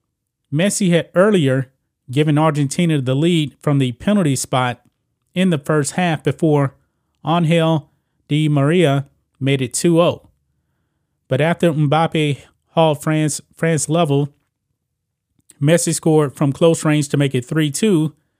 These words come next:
in extra time in one of the most gripping World Cup finals ever. And these are some of the tweets here that we had just mentioned right there.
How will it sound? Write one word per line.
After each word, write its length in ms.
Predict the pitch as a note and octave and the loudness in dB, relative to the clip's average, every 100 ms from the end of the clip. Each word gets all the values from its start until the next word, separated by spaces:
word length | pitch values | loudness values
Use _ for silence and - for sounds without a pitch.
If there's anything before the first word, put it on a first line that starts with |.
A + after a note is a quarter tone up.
| _ _ _ _ | _ _ _ _
in 100 | C3+ | -2
extra 260 | D#3 - D#3 | -2 -2 -6
time 480 | C#3 E3 D#3+ D#3+ C#3+ _ _ _ | -2 0 0 0 -4 _ _ _
in 220 | D3+ C#3+ | -2 0
one 160 | D3+ D3+ | 0 0
of 60 | |
the 60 | C#3 | 0
most 340 | C#3+ C#3+ C#3 B2+ | 0 0 -2 -4
gripping 560 | D3 F3 E3+ E3+ D#3+ - - | -2 0 0 0 -2 -8 -4
World 340 | C3+ D#3 D3 | 0 2 0
Cup 300 | - C#3 - | -2 -4 -4
finals 480 | C#3 C#3 C3+ C3+ - - | -2 0 0 0 -4 -6
ever. 420 | D#3 C3+ F#2+ - _ _ _ _ _ - | -4 -2 -6 -14 _ _ _ _ _ -4
And 180 | C3+ | -2
these 260 | D3+ G3 F3 | 0 0 0
are 100 | D3+ | -2
some 240 | - D#3+ | -2 -2
of 60 | C#3+ | 0
the 80 | B2 | -2
tweets 420 | - D#3+ D3 - | -4 -4 -4 -4
here 380 | D3 C3+ C3 - _ _ _ _ | -2 0 -2 -6 _ _ _ _
that 140 | C3+ | -4
we 160 | C3 C#3+ | 0 -2
had 100 | A#2+ | 0
just 240 | C3+ C3 | -2 -2
mentioned 380 | C3 C3 - A#2+ | -2 -2 -2 -4
right 200 | A2+ G#2+ - | -4 -6 -8
there. 260 | A2 - | -12 -16